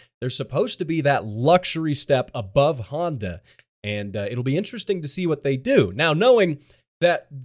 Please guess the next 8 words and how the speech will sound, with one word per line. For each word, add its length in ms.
they 220
need 320
to 120
also 360
differentiate 1000
the 520
new 200
Integra, 720